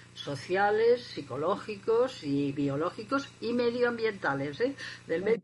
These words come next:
ambiente también está fastidiando. Y aquí, por lo tanto, todas las que se les ha dicho que es depresión, tienen depresión, Y hago el matiz porque para algunas personas que ahora nos escucharán,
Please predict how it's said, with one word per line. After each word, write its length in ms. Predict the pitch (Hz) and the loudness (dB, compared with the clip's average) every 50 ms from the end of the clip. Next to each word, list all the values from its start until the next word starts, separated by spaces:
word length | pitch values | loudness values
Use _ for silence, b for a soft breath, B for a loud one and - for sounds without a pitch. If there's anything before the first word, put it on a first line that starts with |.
| _ _ - | _ _ 2
ambiente 300 | 208 233 240 - 277 269 | 2 4 4 2 -2 -4
también 360 | 254 196 180 180 185 196 190 196 | -2 -2 0 2 2 2 0 0
está 220 | 190 - - 180 | -4 -2 -2 -2
fastidiando. 680 | - 214 151 - - 160 151 139 135 135 127 123 120 B B B B B B B | 0 -2 -4 -2 -2 -2 -2 -2 -2 -4 -6 -8 -10 B B B B B B B
Y 100 | 180 185 | 0 2
aquí, 500 | 190 190 - - 254 254 262 285 320 - - - - - - - | 2 0 -2 -4 -4 0 2 2 2 0 -2 -20 -20 -20 -10 -4
por 140 | 180 180 | -2 -2
lo 140 | 180 185 185 | 0 0 -2
tanto, 540 | - 220 208 208 202 196 - 226 254 294 302 - - - - - - - - - - - - | 0 0 -2 -2 -2 -2 0 0 0 0 -2 -4 -16 -20 -20 -20 -20 -20 -20 -20 -12 -2 4
todas 320 | 247 254 262 285 262 233 | 4 4 4 4 2 2
las 200 | 240 214 202 - | 0 -2 -2 0
que 100 | - 196 | -2 -2
se 120 | - 196 | 0 0
les 180 | 185 180 175 - | 0 0 0 2
ha 40 | 190 | 2
dicho 300 | 180 175 175 - - 165 | 0 0 0 -2 -4 -4
que 100 | 147 175 | -4 -4
es 100 | 160 147 | -6 -4
depresión, 680 | 160 156 - 156 156 156 151 - 170 160 160 151 147 135 | -6 -8 -6 -4 -6 -6 -6 -2 0 0 0 0 -2 -2
tienen 320 | - 165 160 156 151 147 | 0 0 2 2 2 0
depresión, 680 | 139 139 135 135 131 131 - 143 147 160 208 262 320 - B B B B B B B B - - - - - - - - - - | 0 -4 -4 -6 -10 -10 -6 -6 -4 -2 -2 -2 -4 -6 B B B B B B B B -20 -20 -20 -20 -20 -20 -20 -20 -14 -6
Y 120 | 151 160 160 | 0 2 2
hago 300 | 160 170 170 185 190 190 | 4 4 4 4 4 4
el 100 | 190 180 | 4 2
matiz 520 | 180 180 170 156 - 202 214 233 233 - | 2 -2 -2 0 0 0 -2 -2 -4 -6
porque 640 | - 196 160 139 - - 165 160 160 160 156 156 147 139 | -4 -4 -4 -4 -2 2 4 4 4 4 2 0 -6 -6
para 200 | - 143 135 127 | -6 -6 -4 -4
algunas 360 | 135 139 151 151 156 165 143 | -6 -4 -4 -2 -2 -4 -4
personas 460 | - 175 156 - - 170 160 160 147 | -4 -8 -6 -6 -6 -6 -6 -8 -8
que 120 | - - 160 | -8 -6 -4
ahora 200 | 151 151 156 151 | -2 -2 -2 -2
nos 220 | 147 147 139 143 | -2 -4 -4 -6
escucharán, 760 | 160 135 - - 147 139 - 147 135 143 151 180 214 277 277 | -8 -10 -8 -8 -8 -6 -4 -4 -4 -2 -2 -2 -2 -4 -4